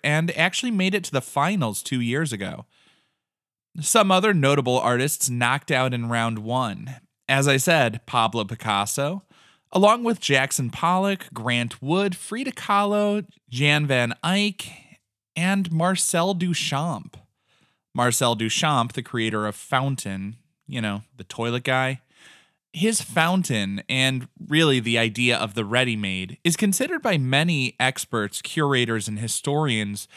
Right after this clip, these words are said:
to have been the most influential artwork of the twentieth century. But it's gone now from this year's tournament, so let's look on to what's gonna be happening in round two. Now, one matchup I'm interested to see is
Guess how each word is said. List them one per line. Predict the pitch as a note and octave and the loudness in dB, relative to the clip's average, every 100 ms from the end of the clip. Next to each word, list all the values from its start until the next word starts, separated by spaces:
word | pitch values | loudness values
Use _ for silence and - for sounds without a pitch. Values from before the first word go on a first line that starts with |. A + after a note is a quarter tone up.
| - - | -18 0
to | F#3 | 2
have | D#3+ | 4
been | F#3 E3 | 2 2
the | C#3+ | 0
most | C3+ E3 G#3 - - | 2 2 0 -4 -2
influential | F#3+ G#3 G3 F#3+ F3 - C#3 - | -2 -2 -2 0 0 0 -4 -2
artwork | C3 - A#2+ G#2+ A#2 | -2 -2 -2 -2 -6
of | G#2 | -8
the | |
twentieth | A2 - B2+ B2+ A2+ - | -10 -4 -4 -2 -4 -6
century. | - A2 A2+ - B1 - - _ _ _ _ _ _ _ | -6 -6 -6 -10 -14 -16 -20 _ _ _ _ _ _ _
But | E3 D#3 D#3 - _ _ _ - | 4 4 4 -2 _ _ _ 0
it's | D3+ - | 2 2
gone | C#3+ C3 A#2 | 2 2 2
now | A2 G#2+ G#2 | 0 0 -2
from | - A2 | -4 -4
this | A2 - | -2 -4
year's | G#2+ G#2 - | -4 -6 -6
tournament, | A#2 A2+ A#2+ C#3+ D3 | -6 -4 -2 -2 -2
so | - F3+ E3 | 0 0 0
let's | D#3 A3+ D4 - | 0 0 0 0
look | A3+ A3+ | -2 0
on | E3 D3+ D3+ | 0 2 2
to | D3+ C#3+ C3+ | 0 0 0
what's | C3 A#2 D#3 A#3+ - | 0 -2 0 0 -2
gonna | C4+ | -4
be | A#3+ G3+ | -2 -4
happening | F3+ E3 D#3 D#3+ D#3 D#3 | -2 -2 -2 -2 0 0
in | C3+ B2+ | -2 -2
round | A2+ A2+ B2 B2 - | 0 0 0 -4 -8
two. | - A2+ A#2+ G2 - - _ _ _ _ _ _ - | -8 -4 -2 -4 -10 -20 _ _ _ _ _ _ -6
Now, | A2+ | -2
one | B2 D#3+ G3 | 4 4 6
matchup | D#3+ A#2+ A#2 B2 A2 - | 2 2 2 0 -2 0
I'm | B2 C3 C3+ | 2 2 0
interested | - A#2 A#2 A2 - G#2 | -2 -4 -4 -6 -6 -6
to | G#2+ | -4
see | - A2 A2 | -2 -2 -2
is | - A#2 | -2 -4